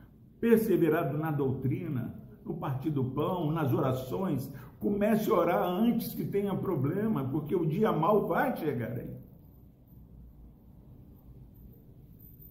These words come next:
Temor a Deus é uma bênção. E viver em comunidade,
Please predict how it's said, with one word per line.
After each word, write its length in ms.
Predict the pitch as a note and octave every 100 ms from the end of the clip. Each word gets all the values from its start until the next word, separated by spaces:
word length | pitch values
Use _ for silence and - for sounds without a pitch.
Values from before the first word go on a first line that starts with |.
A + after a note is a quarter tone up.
| - - -
Temor 520 | C#3+ B2 D#3 A3 G3
a 60 |
Deus 600 | C3 A#2 G#2 G#2 - - -
é 80 | A#2+
uma 240 | A#2 G#2+
bênção. 460 | F#2+ F#2+ - - - - - - - - - - - - - - - - - - - - - - - - - - - - - - - - -
E 100 | C3
viver 580 | B2 A#2+ - A#2+ E3 F3
em 180 | E3+ -
comunidade, 1160 | D#3 C#3 D#3+ D#3 B2 A2+ A2 G#2+ G#2+ - -